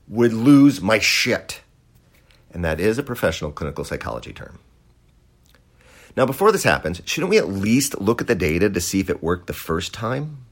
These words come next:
There's a lot we know now. For instance, there have been studies such as the one by M I T professors Bazant and Bush back in April. It suggested that social distancing guidelines were fairly arbitrary and probably not effective.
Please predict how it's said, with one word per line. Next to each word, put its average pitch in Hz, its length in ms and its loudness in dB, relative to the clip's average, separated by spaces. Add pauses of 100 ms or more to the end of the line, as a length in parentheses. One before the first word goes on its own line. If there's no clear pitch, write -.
(840)
There's 180 80 -12
a 202 60 -6
lot 220 220 6
we 139 80 4
know 85 260 2
now. - 380 -12 (920)
For 127 160 0
instance, - 460 -8 (380)
there 104 100 -2
have 104 60 -2
been 110 160 0
studies 135 560 2
such 104 200 -2
as 90 60 -10
the 101 60 -6
one 104 200 2
by 92 200 4
M 92 160 -4
I 90 100 -2
T 87 140 -10
professors 87 540 -4
Bazant 82 460 -4
and 73 120 -8
Bush 147 380 0
back - 240 -6
in 73 160 -12
April. 131 800 0 (400)
It 104 80 -12
suggested 110 460 -4
that 98 200 -2
social 110 380 -4
distancing 104 560 -6
guidelines 90 500 0
were 87 80 -4
fairly 78 540 -6
arbitrary 101 800 0
and 76 160 -8
probably 69 380 -6
not 64 180 -10
effective. 120 920 -4